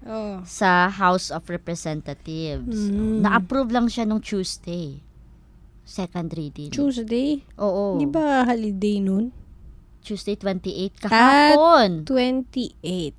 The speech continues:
Speaker 1: Ah, akala ko last
Speaker 2: Mm, ang
Speaker 1: week.
Speaker 2: anesthesia <laughs> nandiyan pa.
Speaker 1: <laughs> Akala ko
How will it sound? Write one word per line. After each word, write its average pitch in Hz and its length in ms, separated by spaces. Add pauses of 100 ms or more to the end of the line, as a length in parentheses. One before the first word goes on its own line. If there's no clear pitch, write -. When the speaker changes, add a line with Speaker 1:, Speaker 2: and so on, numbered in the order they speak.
Speaker 1:
Ah, 233 320
akala 208 320
ko 208 100
last 147 540
Speaker 2:
Mm, - 80
ang 165 100
Speaker 1:
week. 160 80
Speaker 2:
anesthesia 202 680
<laughs> - 0
nandiyan 277 600 (120)
pa. 165 240 (180)
Speaker 1:
<laughs> - 240
Akala 339 400
ko 339 140